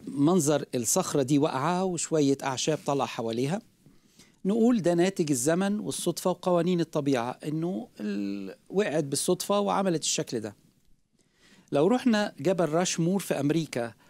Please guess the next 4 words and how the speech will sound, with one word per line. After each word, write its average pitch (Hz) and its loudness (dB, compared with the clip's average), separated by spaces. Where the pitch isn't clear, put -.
وشفنا 185 0
نحت - -2
الر-، 139 -4
لرؤساء 135 2